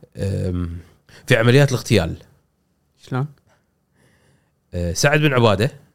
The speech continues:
Speaker 1: أه، سيد الأنصار، أم، رمي بسهم وقتل، فيو الناس وضعوا قصيدة على لسان الجن، إن الجن هم قتلوه.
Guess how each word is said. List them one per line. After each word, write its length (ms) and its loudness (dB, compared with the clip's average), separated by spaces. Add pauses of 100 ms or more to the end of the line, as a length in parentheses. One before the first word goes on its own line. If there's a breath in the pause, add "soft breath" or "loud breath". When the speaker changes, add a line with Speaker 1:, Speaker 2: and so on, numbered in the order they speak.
(600)
Speaker 1:
أه، 260 -8
سيد 260 2
الأنصار، 420 -6 (1120)
أم، 760 -12 (520)
رمي 280 8
بسهم 480 2
وقتل، 420 0 (1300 soft breath)
فيو 320 6
الناس 320 4
وضعوا 260 4
قصيدة 420 2
على 140 4
لسان 260 4
الجن، 300 4
إن 100 2
الجن 260 4
هم 100 4
قتلوه. 360 -2